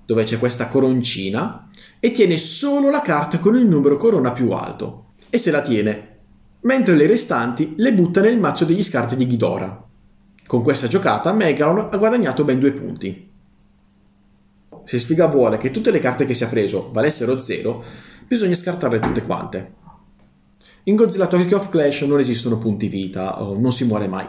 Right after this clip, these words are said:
ma in compenso si deve cercare di prendere più punti possibili dai mazzi dei propri avversari.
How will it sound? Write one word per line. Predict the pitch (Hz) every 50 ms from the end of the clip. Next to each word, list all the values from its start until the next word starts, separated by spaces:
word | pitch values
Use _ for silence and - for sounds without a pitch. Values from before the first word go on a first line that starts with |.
| -
ma | - 170 185
in | 175
compenso | 170 208 277 269 185 - 104 104 - 170
si | 160 - 254
deve | 202 170 151 - -
cercare | - 165 165 - 139 165
di | 175 180
prendere | 175 175 143 117 110 113 117
più | - - 220
punti | 185 175 139 120
possibili | 123 - 226 240 - - 113 101 117 127 131 131 - - - - - _
dai | - 196 214 226
mazzi | 226 175 120 117 - 131
dei | 127 120
propri | 117 110 107 104 104
avversari. | 90 92 90 - - - 87 87 - - -